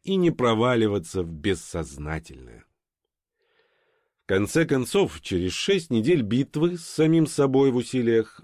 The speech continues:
сохранять присутствие сознания – я научился выполнять свою практику внутреннего восстановления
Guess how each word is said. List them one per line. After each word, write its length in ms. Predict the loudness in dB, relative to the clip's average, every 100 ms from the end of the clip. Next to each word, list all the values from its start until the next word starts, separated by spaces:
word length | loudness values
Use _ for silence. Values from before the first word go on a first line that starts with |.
| -12
сохранять 720 | -6 -4 0 2 2 0 -2
присутствие 720 | -6 -4 -8 -10 -12 -14 -14
сознания – 760 | -12 -10 -6 -4 -2 0 -2 -6 _ _ _ _
я 200 | 0 2
научился 520 | 2 0 0 0 2
выполнять 520 | 2 4 4 4 2
свою 220 | 2 2
практику 500 | 2 2 0 -2 -6
внутреннего 520 | -4 -2 -2 -2 -2 -2
восстановления 720 | -4 -4 -4 -2 0 -2